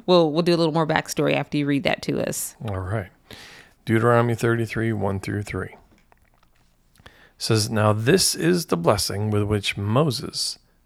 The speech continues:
Speaker 2: the man of God, blessed the sons of Israel before his death. He said, 'The Lord came from Sinai and dawned on them from Seir.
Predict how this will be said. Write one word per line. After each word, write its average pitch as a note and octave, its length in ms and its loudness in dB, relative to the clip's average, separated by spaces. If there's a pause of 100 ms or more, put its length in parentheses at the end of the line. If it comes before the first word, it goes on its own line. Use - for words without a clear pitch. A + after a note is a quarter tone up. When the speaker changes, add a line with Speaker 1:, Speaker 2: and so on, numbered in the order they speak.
Speaker 2:
the G2+ 80 0
man G#2+ 300 2
of C#3 100 0
God, G2 380 -2
blessed C3+ 320 0
the D3 100 -4
sons C3+ 320 0
of C#3+ 100 -4
Israel A2+ 360 0
before A#2 480 -4
his A#2 160 -6
death. F#2+ 260 -10 (1300)
He G2+ 180 -8
said, F#2+ 480 0 (880)
'The G2+ 120 0
Lord B2 300 4
came D3 240 4
from D#3+ 220 -4
Sinai G#2+ 600 0 (840)
and A2+ 220 2
dawned G#2+ 340 4
on F#2 160 0
them F#2+ 160 -2
from G2 240 -4
Seir. - 440 -8